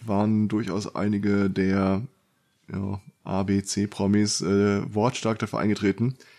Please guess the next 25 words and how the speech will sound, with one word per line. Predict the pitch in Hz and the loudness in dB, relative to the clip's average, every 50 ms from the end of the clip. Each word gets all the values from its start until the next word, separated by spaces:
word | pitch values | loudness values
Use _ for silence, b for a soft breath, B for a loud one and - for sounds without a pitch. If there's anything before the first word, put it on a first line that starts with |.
| b b b b b b b _ _ _ _ _ | b b b b b b b _ _ _ _ _
dass | - 101 101 98 - - | -2 0 0 0 0 0
Eltern | - 78 98 101 - 104 98 101 98 98 | 0 0 0 2 4 4 4 4 4 4
gefälligst | 101 101 - 101 92 - - | 2 2 2 0 0 0 -2
das | - - - | -2 -2 -2
Recht | 101 98 - - | -2 -2 0 0
haben | 95 95 95 | -2 -2 0
sollten, | 98 104 101 - - 101 | 0 0 0 0 0 -2
sowas | 101 101 98 92 - | -2 0 0 0 0
selbst | 104 117 - - | 0 0 0 -2
entscheiden | 104 104 - - 101 101 101 101 101 104 101 98 98 98 95 | -4 -2 -2 0 0 2 4 4 4 4 4 4 4 4 2
und | 98 104 - | 2 0 -2
dass | - - - | -2 -4 -2
sie | - 110 101 101 98 101 101 | -2 -2 -2 -2 -2 -2 -2
nicht | 98 98 - - | -2 -4 -4 -4
wollen, | 107 101 98 101 | -2 0 0 0
dass | 107 - - | 0 -2 -4
der | - | -6
Staat | - - - - - - - | -6 -4 -4 -6 -6 -4 -2
ihnen | 98 | -2
eine | 98 107 | -2 -2
Spritze, | - - - 117 123 - - 107 104 107 101 98 65 67 | -2 -2 -4 -4 -2 -2 0 0 2 2 2 2 0 0
äh, | |
aufdrängt | 76 64 85 98 - - 104 101 98 101 - | 0 -2 -2 -2 -2 -2 0 2 2 2 0
oder | 78 95 98 | 0 -2 0
so. | 92 - 98 98 104 - | 0 0 0 0 -2 -4